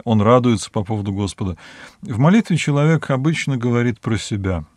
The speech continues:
Но, э, хорошо, если при этом он не забывает поговорить о Боге, о том, кому, собственно говоря, он молится. И тридцать второй псалом ровно об этом и говорит.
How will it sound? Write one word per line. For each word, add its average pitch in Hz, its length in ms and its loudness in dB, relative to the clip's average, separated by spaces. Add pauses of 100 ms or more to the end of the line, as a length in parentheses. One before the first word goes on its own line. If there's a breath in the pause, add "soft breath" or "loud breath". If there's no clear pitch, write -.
(720 loud breath)
Но, 123 480 2
э, 110 480 0
хорошо, 147 340 -2
если 156 180 -2
при 135 160 -2
этом 139 220 -2
он 123 380 -2
не 127 220 2
забывает 135 760 2 (360)
поговорить 120 480 0
о 123 80 0
Боге, 101 320 0
о 87 60 -4
том, 95 280 -4
кому, 120 300 0
собственно 104 380 -6
говоря, 92 260 -2
он 90 80 -2
молится. 117 400 -4 (580 loud breath)
И 117 140 -6
тридцать 151 340 0
второй 135 240 2
псалом 131 400 0
ровно 113 420 2
об 107 220 -2
этом 101 240 -2
и - 20 -2
говорит. 90 420 -4